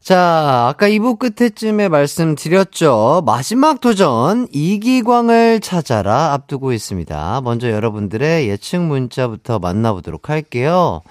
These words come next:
육공칠팔님, "동훈이 나와라, 얍!" 안 돼요. 자, 김영민님, "댕댕이의 날이니까 윤두준 나올 듯."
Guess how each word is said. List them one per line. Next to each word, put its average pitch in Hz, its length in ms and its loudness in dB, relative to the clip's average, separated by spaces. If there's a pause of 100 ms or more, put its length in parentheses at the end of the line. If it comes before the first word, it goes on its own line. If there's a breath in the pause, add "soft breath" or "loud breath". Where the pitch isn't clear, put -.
(760 loud breath)
육공칠팔님, 170 1160 0 (480 soft breath)
"동훈이 196 420 4
나와라, 135 540 4 (120)
얍!" 196 320 2 (540)
안 85 240 -12
돼요. 98 720 -2
자, 87 140 -10
김영민님, 156 920 0 (600 loud breath)
"댕댕이의 233 540 2
날이니까 185 680 2
윤두준 170 480 2
나올 131 320 0
듯." 117 520 -6